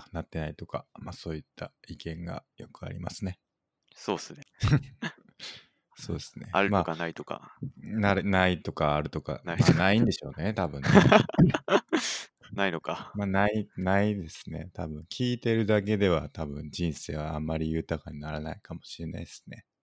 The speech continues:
Speaker 2: はい。
Speaker 1: あの、やっぱり考えることが大事だっていうことを、まあ、常日頃から言ってますんで、まあ、考えるきっかけになって、まあ、ちょっとおかしいんちゃうんかみたいな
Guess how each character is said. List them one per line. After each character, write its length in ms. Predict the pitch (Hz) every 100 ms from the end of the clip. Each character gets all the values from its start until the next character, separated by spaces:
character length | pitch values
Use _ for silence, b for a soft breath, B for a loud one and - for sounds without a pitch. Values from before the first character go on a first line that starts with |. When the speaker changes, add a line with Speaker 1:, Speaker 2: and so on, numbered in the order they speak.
| _ _ -
Speaker 2:
は 80 | -
い。 140 | - _
Speaker 1:
あ 220 | - 76
の、 160 | 76 78
や 80 | 80
っ 60 |
ぱ 80 | -
り 80 | -
考 360 | - 101 95 90
え 100 | 85
る 100 | 85
こ 100 | 80
と 120 | 80
が 160 | 80 -
大 240 | 80 76
事 100 | 78
だ 140 | -
っ 40 | 80
て 180 | - 82
い 100 | 78
う 40 |
こ 120 | 80
と 140 | 73 76
を、 200 | 78 -
ま 200 | - 78 82
あ、 60 | _ _ -
常 160 | - 87
日 200 | 76 78
頃 240 | 78 80 82
か 380 | - 76 -
ら 80 | 82 _ -
言 120 | 87
っ 20 |
て 180 | - 76
ま 160 | 76 73
す 140 | -
ん 120 | 76
で、 160 | 73 - _
ま 160 | 92 76
あ、 40 |
考 200 | 69 - 90 85 80
え 240 | 78 76 -
る 240 | 73 71
き 120 | - -
っ 20 |
か 160 | -
け 100 | 82
に 120 | 87 85
な 160 | 73
っ 60 | - _
て、 200 | - - _ -
ま 120 | 80
あ、 40 | 73
ち 120 | -
ょ 20 |
っ 20 | 71
と 340 | - 60 - _ _
お 100 | -
か 140 | 82 87
し 120 | -
い 40 |
ん 40 | 73
ち 120 | -
ゃ 60 | 78
う 80 |
ん 40 | 76
か 280 | 73 71 -
み 100 | 78
た 180 | - 78
い 80 | 76
な 160 | 73